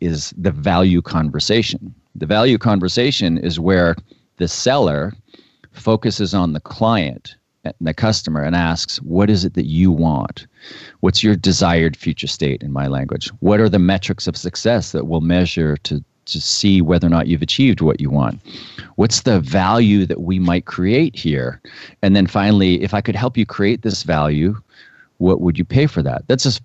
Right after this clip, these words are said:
simple four-step framework. It's universal across anybody who wants to sell value, and creative people have a hard time doing it because it requires you have a real conversation where you're focused on the client,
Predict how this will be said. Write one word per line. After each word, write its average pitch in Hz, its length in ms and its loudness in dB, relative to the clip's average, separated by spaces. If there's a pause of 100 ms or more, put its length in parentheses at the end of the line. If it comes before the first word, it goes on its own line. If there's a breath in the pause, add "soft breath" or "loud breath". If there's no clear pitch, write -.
simple 127 380 -2
four-step 101 580 -2
framework. 110 560 0
It's - 180 -4
universal 101 800 0 (140)
across 82 360 0
anybody 92 360 2
who 85 120 -2
wants 90 260 0
to - 60 -6
sell 87 280 0
value, 90 580 0
and 80 140 -4
creative 95 380 2
people 113 280 2
have 95 160 2
a 90 60 2
hard 85 400 0
time 87 280 2
doing 117 260 4
it 69 200 -2
because 87 480 0 (580 loud breath)
it 98 160 2
requires 98 1000 0 (100)
you 98 160 0
have 92 200 0
a 80 60 -2
real 92 340 2
conversation 101 840 0
where 85 140 2
you're 80 100 2
focused 98 480 -2
on 110 120 4
the 113 80 2
client, 80 560 0